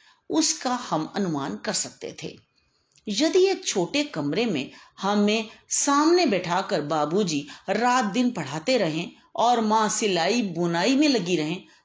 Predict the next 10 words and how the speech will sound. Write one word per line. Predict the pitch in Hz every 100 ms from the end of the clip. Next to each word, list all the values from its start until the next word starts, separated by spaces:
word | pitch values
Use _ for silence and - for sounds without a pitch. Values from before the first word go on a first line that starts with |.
| -
तो | 302
हमारा | 302 277 311
क्या | 302 - 180 147
हाल | - 330 330
होगा? | 311 233 165 - - _ _ _ _ _ -
ऐसी | 320 349 440
ही | 370 294
कोई | - - 262 -
अप्रिय | - 175 - 226 240 220
स्थिति | - - 190 220 147